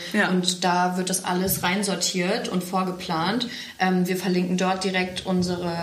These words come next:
Speaker 2: ähm, Google Drive-Ordner, wo dann zum Beispiel Content abliegt und auch Umsetzungsordner direkt verlinkt sind.
Speaker 1: Ja,
Speaker 2: Da
Speaker 1: perfekt.
Speaker 2: sind die Briefings verlinkt. Da,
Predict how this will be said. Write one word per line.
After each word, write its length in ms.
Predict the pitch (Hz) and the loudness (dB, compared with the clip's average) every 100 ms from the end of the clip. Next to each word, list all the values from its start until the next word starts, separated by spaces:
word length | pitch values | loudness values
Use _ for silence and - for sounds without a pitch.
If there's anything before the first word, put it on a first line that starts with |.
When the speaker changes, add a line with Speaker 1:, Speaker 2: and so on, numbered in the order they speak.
| 170 175 175 | -4 -4 -2
Speaker 2:
ähm, 420 | 180 175 170 175 170 | -2 -2 -2 -2 -2
Google 520 | 180 175 170 175 - | -2 -2 -2 -4 -6
Drive-Ordner, 920 | - 156 160 190 - 190 202 226 226 175 | -4 0 2 0 -2 0 0 -2 -2 -2
wo 40 | |
dann 140 | 170 170 | -2 -2
zum 100 | 170 | -4
Beispiel 220 | 165 175 | -4 -6
Content 360 | - 175 185 - | -6 -4 -2 -2
abliegt 440 | 185 190 196 196 | -4 -2 -4 -4
und 140 | 180 | -6
auch 140 | - - | -4 -2
Umsetzungsordner 720 | 185 202 214 208 - 202 208 | -2 0 -4 -4 -2 -2 0
direkt 400 | 202 202 208 - | 0 0 -2 -4
verlinkt 400 | 220 208 220 220 | -2 -2 -2 -2
sind. 300 | 233 247 254 - | -2 0 -2 -4
Speaker 1:
Ja, 120 | 202 185 | -6 -6
Speaker 2:
Da 60 | 180 | -4
Speaker 1:
perfekt. 120 | 175 | -4
Speaker 2:
sind 120 | 165 170 | -2 -2
die 60 | |
Briefings 420 | 170 277 269 220 | 0 0 0 -2
verlinkt. 420 | - 196 196 190 185 | -2 0 0 0 2
Da, 240 | 180 | 0